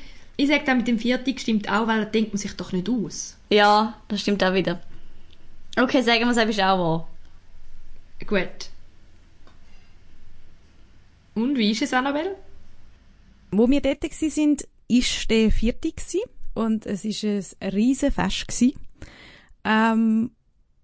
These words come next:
Speaker 3: wir haben das gewusst, wo wir die Reise geplant haben, haben aber nicht gedacht, dass es so gross ist und dass man wirklich fast nicht durch die Straße kommt und alles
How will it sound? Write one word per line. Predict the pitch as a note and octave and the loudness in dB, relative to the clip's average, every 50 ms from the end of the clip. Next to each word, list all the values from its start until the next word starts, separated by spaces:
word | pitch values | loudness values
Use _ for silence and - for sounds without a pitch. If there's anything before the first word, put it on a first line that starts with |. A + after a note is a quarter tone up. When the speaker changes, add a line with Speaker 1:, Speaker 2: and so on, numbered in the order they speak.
| _ _ _ - | _ _ _ 2
Speaker 3:
wir | G#3 A#3 A#3 | 4 4 6
haben | A#3 A3+ A3+ A3+ G#3+ - | 6 4 2 0 -2 -4
das | - G#3+ G#3 - - | -4 -4 -4 -4 -4
gewusst, | - - F#3+ A3 E4 A4+ - - - - - - | -2 0 0 2 0 0 -4 -6 -12 -12 -8 -2
wo | A#3+ B3+ A#3 | 0 2 4
wir | A#3+ B3 B3 B3 B3 | 4 4 4 4 2
die | - - - A3+ A3+ A3+ | -2 -4 -6 -4 -4 -2
Reise | A3+ A3+ A3 A3 A3+ B3 A#3+ - | -2 -2 -2 -2 -2 -2 -4 -4
geplant | - G#3+ G#3 G#3 B3 C4 - - | -4 -2 0 0 0 0 0 0
haben, | A3+ A3+ A#3 A3 G3+ | 0 0 0 0 0
haben | G3 G#3+ G#3 | 0 0 0
aber | G3+ G3+ - G3+ | 0 -2 -4 -4
nicht | F#3+ G3 - - | -4 -4 -4 -4
gedacht, | G#3+ G3+ G3+ - - - | -4 -4 -4 -4 -8 -8
dass | - G3 - - | -8 -8 -8 -8
es | F#3+ - - - | -10 -12 -8 -2
so | - G#3+ A#3+ D4 E4 | 2 4 4 4 4
gross | - - A#3+ A#3 C4 C#4 - - | 2 4 4 6 6 4 4 2
ist | A#3 B3 C4 A#3+ - | 2 0 0 0 0
und | A3 G#3+ G3+ - | 0 0 0 0
dass | G#3+ F#3 | -2 -2
man | G#3 G3+ | 0 0
wirklich | G3 G#3+ G#3+ - - G#3+ - | 0 0 -2 -2 -6 -6 -4
fast | - G3+ - | -4 -4 0
nicht | G#3+ G3+ - - | 0 0 0 0
durch | F#3+ F#3+ - - | -2 -2 -2 -4
die | - | -8
Straße | - - - E3+ F3+ A#3+ - - - | -6 -2 0 2 2 2 2 0 -2
kommt | - - A3+ A3+ A3+ G#3+ F#3+ | 0 2 4 4 4 4 2
und | E3+ - | 0 -2
alles | - E3+ F#3 G3+ G3+ F3+ - - | -2 -2 -2 -2 -2 -4 -6 -12